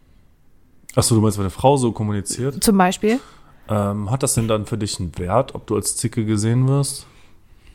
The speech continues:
Speaker 1: Ist doch sein Problem.
Speaker 2: Ich, äh, man ist ja,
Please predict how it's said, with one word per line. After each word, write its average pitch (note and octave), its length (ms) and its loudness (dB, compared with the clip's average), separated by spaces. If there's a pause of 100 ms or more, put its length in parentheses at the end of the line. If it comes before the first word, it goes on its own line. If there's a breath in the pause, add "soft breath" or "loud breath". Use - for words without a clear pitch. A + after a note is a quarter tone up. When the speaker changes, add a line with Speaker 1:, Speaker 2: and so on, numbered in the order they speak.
(160)
Speaker 1:
Ist - 140 -2
doch G2+ 60 4
sein B2+ 260 4
Problem. F#2 500 0 (1900 loud breath)
Speaker 2:
Ich, B3 160 6
äh, C4+ 120 8 (260 loud breath)
man C4 220 2
ist - 200 2
ja, D4 60 4